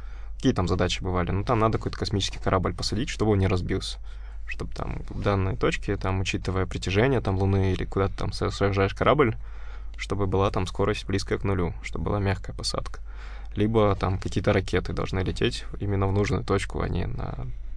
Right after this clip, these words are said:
тридцать километров севернее или южнее. Вот, то есть все задачи математиков, они были абсолютно applied в советской школе. Вот.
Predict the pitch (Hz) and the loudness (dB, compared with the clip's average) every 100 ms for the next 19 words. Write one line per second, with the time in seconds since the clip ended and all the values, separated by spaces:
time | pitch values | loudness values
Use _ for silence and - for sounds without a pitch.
0 | - - 104 92 - 95 92 87 98 - | -6 -4 -2 -2 -2 0 0 0 -2 0
1 | 98 - - - 120 - - - - - | 0 0 -2 -4 -6 -8 -6 -6 -4 -2
2 | - - - - - - - - - - | -2 -2 -4 -10 -10 -10 -8 -8 -8 -4
3 | 95 90 - - - - - 120 123 110 | -2 -2 -2 -4 -4 -2 4 6 6 6
4 | 107 104 95 101 127 170 - - 90 101 | 4 2 0 2 2 2 0 0 2 2
5 | 107 98 92 87 - - 101 101 90 104 | 4 4 4 2 -2 -2 0 0 2 4
6 | 165 - - - - 98 - - 98 90 | 2 -2 -10 -4 0 0 0 0 0 0
7 | - - - - - - - - - 85 | -4 -6 -8 -10 -10 -10 -10 -8 -4 -2
8 | - | -2